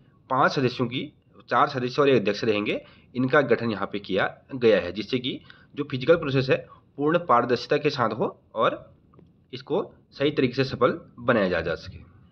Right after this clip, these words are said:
ठीक है, अब लास्ट जो अपडेट है इसमें है शारीरिक दक्षता परीक्षा में प्रतिभाग करने वाले अभ्यर्थियों का नाम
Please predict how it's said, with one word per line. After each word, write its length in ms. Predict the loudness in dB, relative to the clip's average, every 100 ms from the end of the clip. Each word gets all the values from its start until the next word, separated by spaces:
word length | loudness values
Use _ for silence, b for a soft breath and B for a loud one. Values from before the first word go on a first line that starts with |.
| _ _ _ _ -20 _ _ _ _ _
ठीक 100 | -8
है, 320 | -6 -6 -14 -20 -2
अब 120 | 2
लास्ट 300 | 4 4 2
जो 140 | 2 0 -2 -12 -12 -12 -4
अपडेट 280 | 2 2 2
है 220 | -2 -4
इसमें 220 | -6 -4 -2
है 220 | -2 -6 B -12
शारीरिक 380 | 0 0 0 0
दक्षता 240 | 2 2
परीक्षा 320 | 0 2 2
में 160 | 2 0
प्रतिभाग 640 | -4 -10 -10 0 2 2
करने 220 | 2 4
वाले 200 | 4 6
अभ्यर्थियों 400 | 4 4 -2 -2
का 120 | 0 2
नाम 320 | 2 0